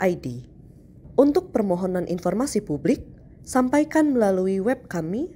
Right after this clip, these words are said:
di w w w dot p p i d dot kemenkumham dot go dot i d.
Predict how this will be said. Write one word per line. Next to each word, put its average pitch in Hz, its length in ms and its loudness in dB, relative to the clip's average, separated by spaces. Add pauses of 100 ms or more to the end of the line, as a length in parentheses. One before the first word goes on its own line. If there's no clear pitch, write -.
(100)
di 156 160 -4
w 156 160 -2
w 277 320 4
w 285 60 2 (420)
dot - 320 0
p 254 80 0
p 254 160 2
i 175 160 -4
d 190 240 -2 (400)
dot 151 240 0
kemenkumham 247 800 -2 (160)
dot 165 320 0
go 151 400 -4
dot 139 160 -4 (160)
i 170 160 0
d. 123 320 -12